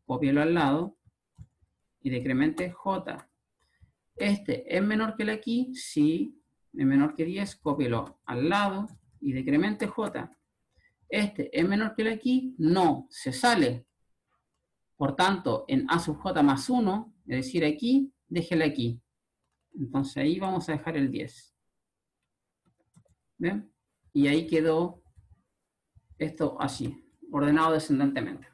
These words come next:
¿Ya? Por tanto, el único cambio que hay que hacer, como dijo su compañero, era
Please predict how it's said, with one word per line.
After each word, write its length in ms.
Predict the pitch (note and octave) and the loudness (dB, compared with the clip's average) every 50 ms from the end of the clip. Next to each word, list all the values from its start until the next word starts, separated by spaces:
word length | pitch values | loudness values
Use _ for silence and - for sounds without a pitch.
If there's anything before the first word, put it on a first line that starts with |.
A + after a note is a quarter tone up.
| _ _ _ _ _ _ | _ _ _ _ _ _
¿Ya? 360 | - D3+ D#3+ G#3 - - - - - _ _ _ _ - _ - - _ _ _ _ _ _ - - - C#3+ C3+ - | -2 0 0 0 0 -4 -10 -20 -20 _ _ _ _ -20 _ -20 -20 _ _ _ _ _ _ -20 -10 -6 -6 -4 -2
Por 120 | - D#3+ | -2 0
tanto, 260 | - F#3+ G3 F#3+ - E3+ | 2 2 2 2 2 4
el 80 | F3 | 4
único 260 | G3+ G#3+ G#3+ A3+ A3 | 4 4 4 4 4
cambio 240 | A3 A3+ A3+ A3 A3 | 4 4 2 2 2
que 80 | A3+ A3 | 2 2
hay 120 | G#3+ G#3 | 2 0
que 60 | G#3+ | 0
hacer, 320 | G3+ - - A3 G#3+ A3 - | -2 -2 -2 -2 -2 -4 -2
como 160 | G3+ G3+ F#3+ | -2 -2 0
dijo 120 | F3 G3+ | 0 -2
su 100 | F3+ F#3 | -4 -2
compañero, 580 | F#3+ F#3 F3 F3+ F3 F#3 G3 G3+ G#3+ G#3+ C4+ D4 | -2 -2 0 0 0 -2 -2 -2 -4 -4 -6 -6
era 400 | - F3+ F3+ F3 F3 F3+ F3+ - | -4 -2 0 0 0 0 -2 -4